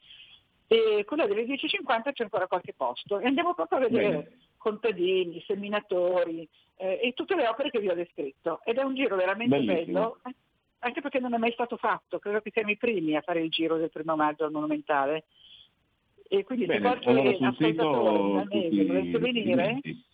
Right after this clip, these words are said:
Speaker 1: eh, deve però scrivere a info chiocciola amici del monumentale punto org, perché con le limitazioni che abbiamo
Speaker 2: Perfetto.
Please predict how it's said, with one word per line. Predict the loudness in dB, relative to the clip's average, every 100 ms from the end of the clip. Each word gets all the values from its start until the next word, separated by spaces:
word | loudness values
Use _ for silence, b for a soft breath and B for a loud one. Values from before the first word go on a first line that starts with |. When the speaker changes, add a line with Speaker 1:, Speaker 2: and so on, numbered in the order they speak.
| -2
Speaker 1:
eh, | 0 2 0 0
deve | -2 -2
però | -2 -2 -2
scrivere | -4 -2 0 0
a | 0
info | 0 -2 -2 -6
chiocciola | -2 -2 -2 -4 -4
amici | -2 -2 -2
del | -2 -2
monumentale | -4 -4 -2 -2 -2
punto | -6 -4 0
org, | 0 0 -4
perché | -6 -6 -6
con | -2
le | -2
limitazioni | -2 -6 -8 -8 -4 -4 -2
che | -6
abbiamo | -2 0 0 -2 -4
Speaker 2:
Perfetto. | -6